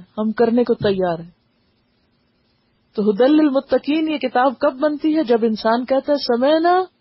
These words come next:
و اطعنا، ہم ماننے کو تیار ہیں، ہم سرنڈر کرتے ہیں۔ ربنا اننا آمنا فاغفر لنا ذنوبنا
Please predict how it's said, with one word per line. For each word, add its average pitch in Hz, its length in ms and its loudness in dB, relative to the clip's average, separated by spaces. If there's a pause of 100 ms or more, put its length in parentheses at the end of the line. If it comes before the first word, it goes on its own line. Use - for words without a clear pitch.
(420)
و 226 100 -14
اطعنا، 185 520 -8 (720)
ہم 262 180 -2
ماننے 285 300 -2
کو 311 100 -2
تیار 247 420 -4
ہیں، 196 120 -18 (1080)
ہم 226 100 -2
سرنڈر 214 400 0
کرتے 175 320 -12
ہیں۔ 185 100 -20 (1700)
ربنا 185 540 -4
اننا 175 500 -6 (260)
آمنا 175 600 -2
فاغفر 190 520 -8
لنا 165 340 -10
ذنوبنا 170 720 -2